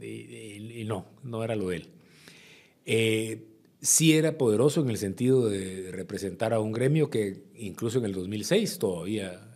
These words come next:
era la Asociación de Exportadores de Café. Su, su personalidad, su estilo, su forma, eh, no era del agrado de, de, de, del resto del sector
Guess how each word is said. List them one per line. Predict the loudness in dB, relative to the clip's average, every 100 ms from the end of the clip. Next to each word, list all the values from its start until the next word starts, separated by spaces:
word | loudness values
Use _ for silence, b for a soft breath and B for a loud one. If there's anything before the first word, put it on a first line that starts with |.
| -12
era | -8 -8
la | -10 -14 -20
Asociación | -18 -10 -8
de | -8
Exportadores | -8 -8 -4 -4
de | -4
Café. | -2 -2 -4 -10 B B B B B B B B B _ _ _ _ _ _ _ -4
Su, | 0 6 6 8 6 4 2 -2 -6
su | -8 -2 -2 0
personalidad, | 2 2 2 0 2 2 2 2 2 2 2 0
su | 0 0
estilo, | 0 2 4 4 4 2 2 0
su | -2 -2
forma, | 0 2 2 -2 -4 B B B B B _ _ -10
eh, | -2 0 0
no | -2 0 0 2
era | 2
del | 2 0
agrado | -2 0 0 0 0 -2
de, | -4 -6 -10 -20 -20 -12
de, | -8 -8 -8 -12 -16 -12
de, | -10 -8 -10 -12
del | -12 -8
resto | -2 -2 0
del | -2
sector | -2 -8 -8 -8